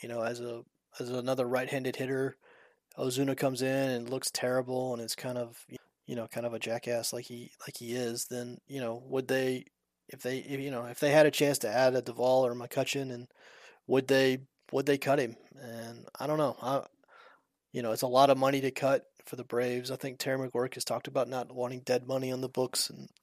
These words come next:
you know, I think Alex has talked about that too. So I don't know if they do it, but it was int-, it, it was a, it, for the last,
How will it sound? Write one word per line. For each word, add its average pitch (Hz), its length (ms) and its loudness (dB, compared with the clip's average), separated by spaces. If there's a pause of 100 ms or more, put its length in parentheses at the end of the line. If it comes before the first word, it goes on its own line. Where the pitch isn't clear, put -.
(160)
you 135 120 -10
know, 123 80 -6
I - 100 -6
think - 180 -6
Alex 123 280 2
has - 80 -6
talked 123 180 -2
about 123 220 -4
that - 160 -10
too. 135 180 -4
So 127 160 -6
I 123 60 2
don't 131 100 0
know 135 60 2
if 123 80 -2
they 127 100 -2
do 135 200 2
it, 120 160 2
but - 160 -4 (640)
it 160 140 8
was 170 160 10
int-, 160 160 8
it, 151 340 2
it 165 40 6
was 160 160 8
a, 156 220 12
it, 156 380 0 (260)
for 160 180 4
the 151 100 8
last, 156 480 10